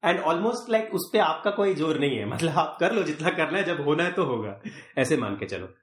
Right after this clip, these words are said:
तो ये करके और, अ, उसके बाद I would say that, अ, अ, शुरू-शुरू में you just have to be willing to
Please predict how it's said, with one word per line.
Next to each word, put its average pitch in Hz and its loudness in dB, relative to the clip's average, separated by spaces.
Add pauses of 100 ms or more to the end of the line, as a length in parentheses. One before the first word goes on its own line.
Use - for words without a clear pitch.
(120)
तो 226 4
ये 214 0
करके 285 -2
और, 185 -2
अ, 135 -8
उसके - -4
बाद 247 0 (120)
I 143 2
would 202 0 (140)
say 220 2
that, 214 0 (400)
अ, 135 -8
अ, 120 -4
शुरू-शुरू 214 0
में 220 2
you 165 0
just 220 -2
have - -2
to 156 -4
be 170 0
willing 156 0
to 170 -6